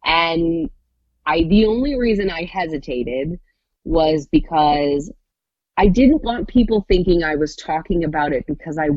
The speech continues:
wanted Mm-hmm. the accolade for Sure. it.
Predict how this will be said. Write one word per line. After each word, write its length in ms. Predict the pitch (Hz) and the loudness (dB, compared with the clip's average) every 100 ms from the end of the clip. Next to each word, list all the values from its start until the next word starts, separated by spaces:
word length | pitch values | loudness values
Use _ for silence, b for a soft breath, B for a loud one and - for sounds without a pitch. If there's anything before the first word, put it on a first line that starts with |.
| 139 | -2
wanted 640 | 156 156 165 165 160 156 151 | -4 -2 0 0 0 0 -4
Mm-hmm. 300 | 113 120 135 - _ _ - | -10 -10 -12 -16 _ _ 0
the 200 | 165 - | 4 4
accolade 760 | 175 - - 143 147 127 127 - | 4 0 -2 -2 0 0 -2 -6
for 100 | - | -6
Sure. 160 | 117 147 | -6 -6
it. 300 | - - | -10 -18